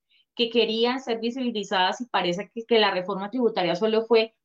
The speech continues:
una excusa más para salir, un detonante más, no lo digamos excusa, un detonante realmente para que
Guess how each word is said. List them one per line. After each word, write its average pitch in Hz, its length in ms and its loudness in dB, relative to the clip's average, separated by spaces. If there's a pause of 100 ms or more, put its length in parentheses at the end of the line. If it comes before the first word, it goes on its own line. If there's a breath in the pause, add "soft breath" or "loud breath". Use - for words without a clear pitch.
(180)
una 277 320 2
excusa 262 420 0
más 233 540 2
para 202 280 2
salir, 190 680 -4
un 208 180 -2
detonante 240 760 2
más, - 520 -2
no 202 120 -4
lo 220 60 8
digamos 202 400 0
excusa, 180 560 -6
un 208 100 -4
detonante 214 720 -2 (220)
realmente 208 400 -2
para 220 200 0
que 175 260 -2